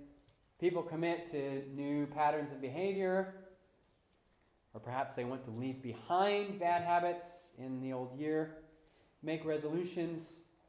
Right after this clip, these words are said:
And for Christians, a lot of times, I've seen this, uh, being passed around online this past week. For Christians, a lot of times that means a renewed commitment or perhaps a new commitment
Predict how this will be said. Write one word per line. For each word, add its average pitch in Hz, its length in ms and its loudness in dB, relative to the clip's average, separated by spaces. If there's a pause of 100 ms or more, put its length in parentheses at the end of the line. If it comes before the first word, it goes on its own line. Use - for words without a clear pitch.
(720)
And 156 80 -10
for 190 100 -2
Christians, 233 460 0
a 196 40 6
lot 190 220 8
of 196 120 2
times, 185 480 4
I've 156 140 0
seen 196 260 0
this, 175 360 -4 (480)
uh, 139 260 2
being 156 240 -4
passed 156 340 -2
around 147 200 0
online 131 400 0
this 120 100 -6
past 131 340 -4
week. 190 360 0 (260)
For 240 80 4
Christians, 262 560 4
a 220 60 4
lot 214 180 8
of 233 100 2
times 220 280 2
that 202 180 6
means 202 380 2 (120)
a 165 140 6
renewed 202 500 4
commitment 208 600 2
or 196 220 6
perhaps 196 360 2
a 180 60 0
new 214 260 2
commitment 190 540 2